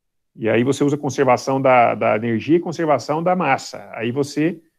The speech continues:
com essas duas equações, você consegue chegar numa equação diferencial, né? Ou seja, na verdade, é, é pra quantificar, né, no tempo como que tá variando essa,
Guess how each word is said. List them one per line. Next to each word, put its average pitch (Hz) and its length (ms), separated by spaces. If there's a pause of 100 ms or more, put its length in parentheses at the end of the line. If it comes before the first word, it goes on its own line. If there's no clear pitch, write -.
(160)
com 131 80
essas 117 300
duas 180 200
equações, 160 560
você 139 80
consegue 139 540
chegar 127 260
numa 127 120
equação 123 260
diferencial, 156 880 (640)
né? 139 220 (1300)
Ou 113 80
seja, 110 260
na 110 80
verdade, 117 560
é, 113 40
é 110 840 (520)
pra 135 180
quantificar, 165 800
né, 147 100
no 139 120
tempo 151 340
como 160 300
que 165 100
tá 147 140
variando 139 480
essa, 139 360